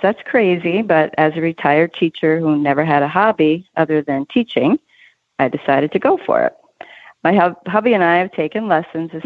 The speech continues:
past year, but I really longed for a relationship with a horse. Um, the only other experience I'd ever had was to ride a horse in Philly, Pennsylvania, my hometown, when I was sixteen, and I got bucked off. And that, and that was it <laughs> until I was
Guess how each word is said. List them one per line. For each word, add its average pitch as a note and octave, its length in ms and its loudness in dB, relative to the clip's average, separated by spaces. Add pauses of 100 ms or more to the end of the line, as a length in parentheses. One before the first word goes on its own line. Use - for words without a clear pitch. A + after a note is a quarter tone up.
past D#3+ 340 0
year, D3 260 -2
but D3 320 -2
I D#3 120 -2
really F#3+ 380 2 (140)
longed D3 400 2
for C#3 140 2
a C3+ 40 -2
relationship C3+ 720 -6
with - 140 -8
a - 60 -8
horse. E2 300 -6 (680)
Um, C#3 200 -4
the D#3 140 2
only E3+ 240 4
other D#3 160 2
experience D#3+ 580 0
I'd D3 140 2
ever C#3+ 180 0
had D3+ 320 2
was D3 220 0 (160)
to E3 100 -2
ride C#3+ 300 2
a D#3+ 40 -4
horse C#3 300 0
in D3 200 -2
Philly, C#3+ 500 0
Pennsylvania, D3 580 -4
my D3 140 -2
hometown, D3 600 0 (680)
when D#3+ 120 2
I D#3 80 4
was D#3+ 160 -2
sixteen, - 560 2
and E3 320 0
I D3 60 -4
got C#3 240 -2
bucked - 200 -2
off. G#4 200 2 (320)
And F3 160 -4
that, D#3 160 -2
and D#3+ 80 4
that C#3+ 100 4
was F#3+ 140 2
it D4 200 2 (180)
<laughs> - 100 -20
until G3+ 320 -2
I F3 100 4
was G3 200 -4